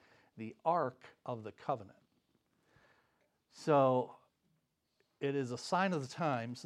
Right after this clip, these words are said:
that when I tell these Bible stories, I have to refer to movies. <laughs> So when I talk about the Ten Commandments, I have to mention Charlton Heston and Yul Brynner and all of that.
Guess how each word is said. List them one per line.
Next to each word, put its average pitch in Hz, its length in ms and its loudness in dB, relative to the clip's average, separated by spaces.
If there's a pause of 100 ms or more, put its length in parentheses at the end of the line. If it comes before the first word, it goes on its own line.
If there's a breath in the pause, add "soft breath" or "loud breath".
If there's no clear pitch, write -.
that 131 160 -4
when 127 120 -4
I 120 80 -4
tell 160 220 -4
these 127 180 -8
Bible 123 280 -2
stories, 104 580 -10 (500 soft breath)
I 123 60 -4
have 127 160 -4
to 139 80 -4
refer 120 300 -4
to 107 60 -6
movies. 95 520 -10
<laughs> - 60 -20 (1900 loud breath)
So - 160 -2
when 127 100 4
I 123 40 4
talk 156 200 0
about 147 180 2
the - 80 -18
Ten 135 160 -2
Commandments, 117 460 -6
I 120 60 -2
have 107 100 -6
to 117 80 -12
mention 110 240 -12
Charlton 117 320 -8
Heston 123 420 -10
and 110 100 -14
Yul 107 140 -10
Brynner 110 320 -10
and 104 80 -14
all 101 160 -14
of 107 80 -10
that. 117 240 -6